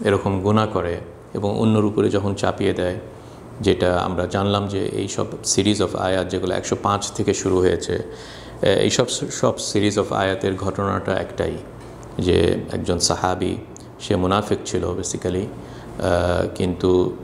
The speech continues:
সে, <clears throat> আহ, চুরি করে অন্য আরেকজনের ঘাড়ে এটা চাপিয়ে দিয়েছে,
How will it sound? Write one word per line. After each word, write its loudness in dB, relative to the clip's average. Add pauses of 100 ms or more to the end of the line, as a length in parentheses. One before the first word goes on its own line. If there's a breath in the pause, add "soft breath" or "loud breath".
(160)
সে, 2 (440)
<clears throat> 8
আহ, 2
চুরি 6
করে 4 (240)
অন্য 4
আরেকজনের 0 (920)
ঘাড়ে 4
এটা 0
চাপিয়ে 0
দিয়েছে, -6